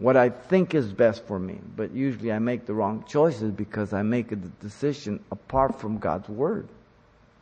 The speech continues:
And so sin deceives me. The world deceives me.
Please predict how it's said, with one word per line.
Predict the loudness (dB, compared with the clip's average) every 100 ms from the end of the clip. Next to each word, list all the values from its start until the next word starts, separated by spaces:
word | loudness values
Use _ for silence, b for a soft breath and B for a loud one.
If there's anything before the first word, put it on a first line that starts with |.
| _ _ _ _ _ _ _ -6
And |
so | -4 -2 -2
sin | 0 0 2
deceives | -2 -6 -6 -6 -6 -10
me. | -12 -12 -18 -6
The | -4
world | 2 6 6 4
deceives | -6 -4 -6 -6 -10
me. | -14